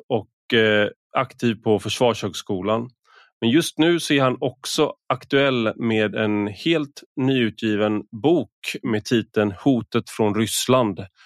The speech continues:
som ges ut på Mondial. Och för alla som är intresserade av att förstå rysk strategi,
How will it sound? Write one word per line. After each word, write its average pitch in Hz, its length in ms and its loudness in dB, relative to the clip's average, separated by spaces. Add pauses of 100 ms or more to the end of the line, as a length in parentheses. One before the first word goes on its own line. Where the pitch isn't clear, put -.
(160)
som 101 240 -4
ges 98 180 -2
ut 95 180 -4
på 101 80 -6
Mondial. 98 600 -2 (760)
Och 113 440 4 (400)
för 135 100 4
alla 143 300 2
som 143 220 2
är 143 40 4
intresserade 131 520 0
av 117 220 4
att 113 140 -2
förstå 143 680 2 (100)
rysk 139 440 -4
strategi, 147 1000 0